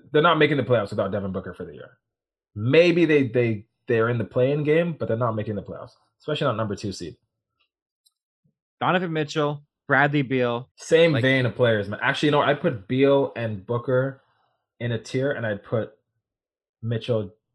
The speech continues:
Speaker 1: just slightly under that. I can't say
Speaker 2: Why?
Speaker 1: Mitchell for sure, 'cause Mitchell's on a great team and he looks really good. But I'm not sure if Mitchell on Phoenix or Mitchell on Boston is a much better team. I think Mitchell's always had a solid team around him.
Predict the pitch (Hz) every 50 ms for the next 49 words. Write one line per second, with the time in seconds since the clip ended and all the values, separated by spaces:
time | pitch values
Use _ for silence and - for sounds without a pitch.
0 | _ - - 147 143 135 120 - - 127 110 101 107 107 104 101 98 92 - -
1 | - - _ _ _ _ _ _ _ _ _ _ _ _ _ _ _ _ _ -
2 | 143 117 - 185 113 107 101 - 143 131 123 151 131 - 127 110 - - 123 113
3 | - - - _ _ _ _ _ _ _ _ _ _ _ _ _ _ _ _ _
4 | _ _ - 143 131 156 180 196 196 214 170 131 110 98 139 147 - - - 160
5 | 165 135 113 107 113 135 139 - - 139 135 123 110 101 131 147 127 98 90 92
6 | - _ _ _ _ _ _ _ _ 123 120 117 127 139 139 139 - 170 147 123
7 | 107 120 131 135 - - 143 135 - - 123 123 123 120 117 - - - 139 143
8 | 135 113 107 107 - - - 123 117 110 113 120 123 - - 131 123 - - 117
9 | 113 113 110 104 98 95 - 110 110 117 123 123 - - 113 104 104 - 101 110
10 | 107 104 95 107 104 107 104 - - - 110 104 101 95 - 120 113 98 87 -
11 | _ _ _ _ _ _ _ _ - 127 135 147 143 147 - 156 143 - 104 127
12 | 139 139 135 123 123 139 127 120 113 - - - 113 117 120 120 117 - 131 120
13 | 113 107 110 120 127 113 98 87 87 95